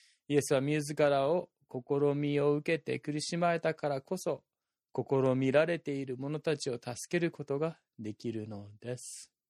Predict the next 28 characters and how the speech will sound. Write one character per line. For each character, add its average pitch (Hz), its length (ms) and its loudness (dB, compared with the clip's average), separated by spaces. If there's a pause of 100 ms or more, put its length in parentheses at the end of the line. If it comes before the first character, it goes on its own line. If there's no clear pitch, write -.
(1700)
イ 120 60 -4
エ 120 60 0
ス 131 160 -6
は 127 200 2
試 143 320 2
み 156 140 -2
に 151 180 -2
受 160 180 -4
け 151 40 -4
て 151 180 -4
い 139 40 -4
る 143 100 -4
人 143 220 -6
を 139 60 -4
助 120 180 -6 (120)
け 123 120 -8
る 110 100 -10
こ 113 100 -16
と 113 160 -12
が 117 140 -6
で 113 140 -12
き 120 200 -8
ま 147 200 2
す。 - 340 -10
イ 120 80 -4
エ 127 80 -2
ス - 160 -8
は 156 220 2